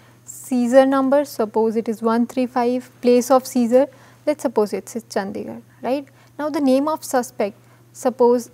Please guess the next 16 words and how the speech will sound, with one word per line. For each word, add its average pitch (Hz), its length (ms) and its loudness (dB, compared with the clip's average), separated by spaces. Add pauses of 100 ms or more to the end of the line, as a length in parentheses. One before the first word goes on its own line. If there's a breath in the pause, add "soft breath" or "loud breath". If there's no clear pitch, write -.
uh, - 180 -8
any 254 220 4
name, 247 240 4
for 240 200 2
example, 214 440 -4 (100)
A 226 160 0
B 226 140 2
C 240 260 -4
is 220 120 -4
the 233 80 -2
name 220 440 0
of 214 280 -10
suspect, - 640 -6 (240)
right. 262 200 -4 (840 soft breath)
Address 233 460 2
one, 277 240 0